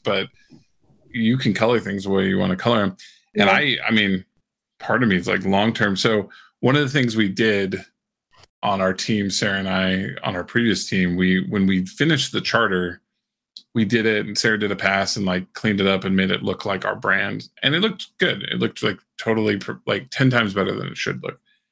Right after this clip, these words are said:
Speaker 1: And I was still like, "This doesn't look like us, and this whole thing's about us." And we spent a lot of time
Speaker 2: Mm-hmm.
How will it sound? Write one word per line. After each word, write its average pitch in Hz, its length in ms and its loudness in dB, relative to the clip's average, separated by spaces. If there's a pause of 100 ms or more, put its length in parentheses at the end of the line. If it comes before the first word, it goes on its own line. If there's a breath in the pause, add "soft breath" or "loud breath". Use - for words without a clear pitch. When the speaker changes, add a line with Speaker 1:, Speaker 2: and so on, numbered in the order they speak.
(460)
Speaker 1:
And 117 140 2
I 107 100 2
was 107 140 -2
still 117 200 2
like, 98 460 -2 (480)
"This 131 80 -10
doesn't 214 240 4
look 196 140 4
like 135 180 2
us, 113 360 2
and 113 100 -2
this 107 120 -2
whole 131 160 4
thing's 127 240 0
about 98 220 2
us." 104 420 0 (120)
And 113 120 2
we 107 80 2
spent 131 240 2
a 123 40 4
lot 110 200 2
of 113 80 0
time 104 300 0
Speaker 2:
Mm-hmm. 98 160 -2